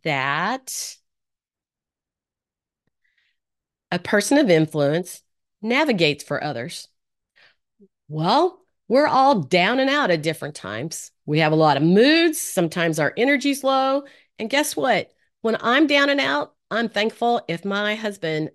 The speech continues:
navigates for me. He gives me direction. He's understanding. He cuts me some slack 'cause he knows maybe I'm a little low on energy. John Maxwell says a person of influence connects with people.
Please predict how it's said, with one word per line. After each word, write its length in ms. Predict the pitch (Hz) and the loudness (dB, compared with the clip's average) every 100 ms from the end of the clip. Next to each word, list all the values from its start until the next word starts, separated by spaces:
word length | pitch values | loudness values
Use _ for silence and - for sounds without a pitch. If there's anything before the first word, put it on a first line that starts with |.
| - | -8
navigates 680 | 156 165 170 170 165 156 - | -6 -4 -4 -4 -4 -4 -8
for 200 | 151 151 | -10 -6
me. 360 | 160 127 160 _ _ _ _ | -4 -6 -8 _ _ _ _
He 160 | - | -8
gives 200 | 151 147 | -2 0
me 100 | - | 0
direction. 840 | 143 165 208 233 214 - 214 208 196 | -2 0 2 2 2 0 2 4 2
He's 200 | 175 143 | 0 -2
understanding. 1300 | 139 120 160 - - 214 220 220 214 208 208 202 196 - - _ | -4 -6 -10 -8 0 2 4 4 4 4 4 2 -2 -14 -20 _
He 120 | 165 | -10
cuts 280 | - 226 - | -2 -2 2
me 100 | 165 | 0
some 220 | - 147 | 0 -4
slack 840 | - - 269 269 254 254 254 - - | -6 -4 0 2 4 2 -2 -10 -10
'cause 160 | 254 | -4
he 80 | 196 | -2
knows 340 | 196 180 180 165 | 0 0 0 -2
maybe 300 | 156 156 156 | -4 -2 -4
I'm 180 | 147 | -4
a 80 | 147 | -6
little 420 | 151 156 147 143 _ _ _ | -6 -4 -4 -6 _ _ _
low 220 | 160 156 | -2 0
on 80 | 147 | 0
energy. 760 | - 226 240 202 233 226 233 233 _ _ _ _ _ _ _ _ _ _ _ - | -2 0 0 0 -4 -2 -4 -6 _ _ _ _ _ _ _ _ _ _ _ -6
John 220 | 240 277 | -2 0
Maxwell 320 | 294 302 277 | 0 0 -2
says 180 | 277 240 | 0 -2
a 80 | 233 | -2
person 340 | - 247 240 | -4 -4 -2
of 140 | 208 - | -4 -2
influence 600 | 220 233 220 202 196 - _ | -4 -2 -4 -4 -4 -12 _
connects 640 | - - 190 196 220 - - | -14 -4 -2 -2 -4 -8 -8
with 180 | 165 - | -10 -8
people. 560 | 139 - 107 147 180 | -12 -10 -8 -8 -10